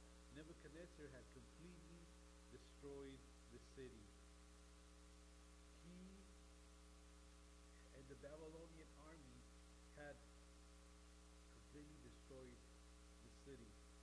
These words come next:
burning the walls down, burning the, the buildings, burning the houses, turning them into almost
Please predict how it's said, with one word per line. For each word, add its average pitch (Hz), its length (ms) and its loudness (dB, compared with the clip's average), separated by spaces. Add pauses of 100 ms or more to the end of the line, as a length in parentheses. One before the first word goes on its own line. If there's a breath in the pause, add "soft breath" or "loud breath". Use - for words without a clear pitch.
(640)
burning 139 320 6
the 120 160 2
walls 120 400 2
down, 117 160 0 (160)
burning 135 320 2
the, 135 80 2 (160)
the 120 80 0 (160)
buildings, 117 400 4
burning 135 320 0
the 123 80 -2 (160)
houses, 127 400 -2 (640)
turning 165 240 0
them 170 160 0 (240)
into 131 240 -2 (160)
almost 143 320 0